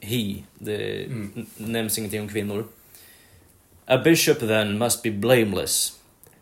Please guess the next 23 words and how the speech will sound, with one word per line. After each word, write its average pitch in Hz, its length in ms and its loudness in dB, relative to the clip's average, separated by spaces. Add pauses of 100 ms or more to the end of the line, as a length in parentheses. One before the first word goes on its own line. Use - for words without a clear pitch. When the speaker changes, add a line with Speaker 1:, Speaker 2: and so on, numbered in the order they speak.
(720)
Speaker 1:
Must 113 580 2
be, 85 280 -6
står 78 220 -6
det 78 80 -10
faktiskt. - 360 -10
"Must 135 320 2
Speaker 2:
Ja. 120 80 -2
Speaker 1:
be 101 300 -2
blameless." 147 720 2 (580)
Och 107 140 -6
här, 113 320 4 (200)
"the 107 80 2
husband 131 720 2 (200)
of 101 160 -4
one 110 360 4
wife." 85 580 -4 (100)
Speaker 2:
Mm. 107 120 -18 (880)
Speaker 1:
Okej, 98 340 0 (120)
måste 110 240 -6
vara 107 260 2
en 113 380 0 (960)
hustrus 110 540 -2
man. 85 380 -4